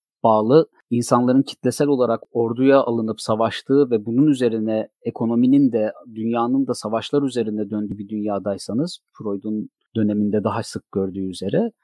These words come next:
evet, erkek egemen bir şey düşünebilirsiniz. Zaten toplum da erkek egemendir ve o erkek egemen duruma göre devam edecektir. Burada dışarıda olanların, yani o egemenlik alanı içerisine girememişlerin buna karşı bir haset duyuyor olduğuna dair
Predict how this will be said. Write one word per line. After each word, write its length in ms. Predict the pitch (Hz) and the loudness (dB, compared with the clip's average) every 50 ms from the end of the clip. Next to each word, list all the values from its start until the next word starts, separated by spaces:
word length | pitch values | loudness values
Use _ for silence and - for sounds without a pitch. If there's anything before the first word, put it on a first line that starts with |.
| _ _ _ _ _ - | _ _ _ _ _ 0
evet, 100 | 202 254 240 | 2 6 6
erkek 320 | 135 123 - - 185 - | 6 6 6 4 4 4
egemen 360 | 208 135 151 147 156 156 156 147 | 6 8 8 8 8 6 4 4
bir 40 | |
şey 200 | - - 170 160 | 0 0 -2 -2
düşünebilirsiniz. 720 | 147 - - 120 107 101 101 101 104 95 - 160 180 - - | -2 -4 -2 0 0 2 2 0 -4 -2 0 0 0 4 6
Zaten 260 | 123 120 120 - 143 | 6 6 8 6 4
toplum 360 | 143 - 120 - - 151 151 131 | 2 0 -4 -4 -2 0 2 2
da 80 | 113 | 2
erkek 280 | 101 - - 98 - - | 2 0 -2 -6 -4 -4
egemendir 580 | 98 98 101 98 98 98 101 123 185 202 190 | -4 -2 -2 -4 -4 -4 -4 -4 -4 -2 0
ve 60 | 180 160 | 0 0
o 100 | 160 151 | 2 2
erkek 300 | 139 127 - 160 143 - | 0 0 -2 -2 -2 0
egemen 420 | 117 110 113 107 113 117 120 113 - _ _ _ _ - 120 | 0 2 2 2 2 2 2 0 -2 _ _ _ _ -2 2
duruma 300 | 127 127 127 127 123 120 | 4 6 6 6 4 4
göre 280 | - 110 110 143 170 | 2 0 0 0 2
devam 320 | 185 170 170 170 165 151 123 | 2 2 4 4 4 4 4
edecektir. 600 | 107 101 101 92 101 92 - _ - 101 - _ _ _ _ _ _ _ _ - | 2 2 -2 -2 -4 -8 -6 _ -4 -4 -4 _ _ _ _ _ _ _ _ -4
Burada 440 | 117 123 127 131 123 135 139 135 131 - _ - 123 | 0 4 6 6 6 6 4 4 2 0 _ -12 -8
dışarıda 500 | 117 123 117 - 143 123 123 127 135 175 | -6 -6 -2 0 2 2 2 2 2 2
olanların, 800 | 165 143 131 120 117 113 113 113 107 107 98 110 120 165 202 175 | 0 2 2 0 -2 -2 -2 -2 -4 -2 -2 -2 -2 -2 -4 -6
yani 220 | 151 110 104 104 110 | -6 -6 -4 -4 -2
o 120 | 117 117 | -2 -2
egemenlik 560 | 117 117 113 123 117 120 120 120 127 143 - | -2 0 0 0 0 0 0 -2 -2 -4 -4
alanı 300 | - 117 117 117 113 117 | -4 -6 -4 -4 -4 -4
içerisine 500 | 120 - - 120 107 107 - - 117 113 | -6 -4 -2 -4 -4 -4 -4 -4 -4 -4
girememişlerin 960 | 113 110 123 131 147 135 120 110 107 - - - - 104 104 131 151 175 180 - - | -2 0 0 2 2 2 0 -2 -4 -6 -10 -8 -6 -4 -4 -2 -4 -4 -6 -6 -6
buna 220 | 123 123 127 123 | -4 -4 -4 -6
karşı 540 | - - 127 120 120 - - - 139 131 117 | -6 -4 -4 -2 -2 -4 -4 -4 -4 -4 -2
bir 60 | 135 | -4
haset 420 | 123 110 120 - - 139 - _ - | -4 -4 -6 -6 -6 -6 -6 _ -4
duyuyor 280 | 120 117 113 117 113 | -4 -2 -2 -2 -2
olduğuna 420 | 113 110 110 110 117 113 110 104 101 | -2 -4 -4 -4 -4 -4 -4 -4 -2
dair 440 | 110 107 107 104 107 110 110 - | -2 -2 0 0 0 -2 -4 -4